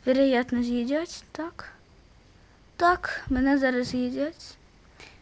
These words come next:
Мене зараз з'їдять. А в нас п'ятий левел. Ну, це в нас п'ятий левел і знайшов винтовку, це вже респект. Реально, це вже респект.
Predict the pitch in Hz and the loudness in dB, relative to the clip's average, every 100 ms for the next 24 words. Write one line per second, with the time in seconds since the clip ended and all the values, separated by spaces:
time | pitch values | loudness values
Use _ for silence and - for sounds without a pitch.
0 | - - 262 320 381 427 453 - - 240 | -12 -2 4 8 10 10 8 -4 -10 8
1 | 254 277 285 - - - 226 226 226 269 | 10 10 6 -2 -12 -10 -6 -2 8 10
2 | 320 254 254 220 208 - - - - - | 10 10 10 10 6 -6 -18 -20 -20 -20
3 | - - - - - 240 240 269 392 - | -20 -20 -20 -2 8 8 8 6 6 2
4 | - 254 294 254 233 220 214 226 247 294 | 4 4 4 2 2 2 0 -2 -6 -8
5 | - - - - - - - - - - | -16 -20 -20 -18 -18 -20 -20 -20 -20 -18
6 | - - - 277 277 339 294 277 277 - | -18 -20 -6 -2 0 4 6 6 4 -2
7 | - 330 339 - 294 269 285 330 330 214 | 10 12 12 8 4 8 8 8 6 0
8 | - - 254 262 269 - 311 269 254 240 | 0 0 2 4 2 6 6 6 4 4
9 | 262 311 440 - 269 233 240 220 254 262 | 10 10 10 4 -4 -2 -2 -2 0 2
10 | 233 - - 254 247 202 - - - - | 0 -6 -2 2 4 2 -4 -20 -20 -20
11 | - - 247 269 302 285 254 247 247 247 | -20 2 12 12 12 12 6 4 2 6
12 | 277 294 277 - 277 294 302 269 - - | 8 10 8 6 12 12 12 12 6 -14